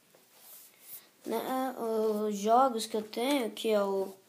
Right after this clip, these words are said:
Plants versus Zombies Garden Warfare. O Minecraft.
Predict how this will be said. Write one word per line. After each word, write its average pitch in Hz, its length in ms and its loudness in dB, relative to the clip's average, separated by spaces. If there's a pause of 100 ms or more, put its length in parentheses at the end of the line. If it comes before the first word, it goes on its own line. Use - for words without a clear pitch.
(420)
Plants 214 320 -4
versus 214 400 -4
Zombies 208 320 -4
Garden 208 380 0
Warfare. 226 540 -4 (1800)
O 214 880 4 (920)
Minecraft. 233 1080 2